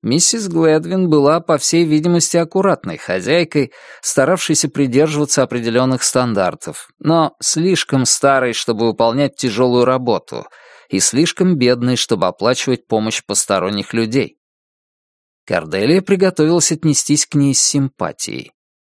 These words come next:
Но женщина, отворившая перед ней дверь, отозвавшись в конце концов на стук, звонок не действовал, оказалась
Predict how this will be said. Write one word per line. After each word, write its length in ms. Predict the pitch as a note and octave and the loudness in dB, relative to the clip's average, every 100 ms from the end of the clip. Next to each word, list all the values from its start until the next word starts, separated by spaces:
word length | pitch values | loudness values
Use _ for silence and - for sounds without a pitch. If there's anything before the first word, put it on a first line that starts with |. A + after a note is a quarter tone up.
| _ _ _ - B2 | _ _ _ -6 0
Но 280 | B2+ B2+ | 2 2
женщина, 600 | A2 C3 E3+ - - F2 F2 | 0 0 0 0 -4 -4 -4
отворившая 560 | A2 A#2+ C3+ - B2 | 0 0 0 0 0
перед 280 | - A#2+ A#2+ | 0 -2 0
ней 180 | B2 A2+ | 0 -2
дверь, 380 | F#2+ C3 D#3+ - _ - - | 0 0 0 -4 _ -20 -4
отозвавшись 760 | A#2 C3 A#2+ A#2+ A#2 - A2+ - | -2 0 0 2 0 -2 -4 -2
в 20 | |
конце 320 | A#2 A#2 B2 | -2 0 -2
концов 460 | A#2 A2+ - A2+ G2+ | 0 -2 0 -2 -2
на 120 | F2 | -2
стук, 460 | - - D#3 - - _ - - | -2 0 -2 -4 -18 _ -20 -4
звонок 600 | C3+ B2+ C3 B2 A#2 - | 0 2 2 0 -2 0
не 120 | E3 | -2
действовал, 600 | C#3 D#2 - - - - _ _ _ _ | -2 -4 -6 -8 -16 -16 _ _ _ _
оказалась 580 | - - D#3+ G#3 G#3+ - | -6 -2 0 2 2 0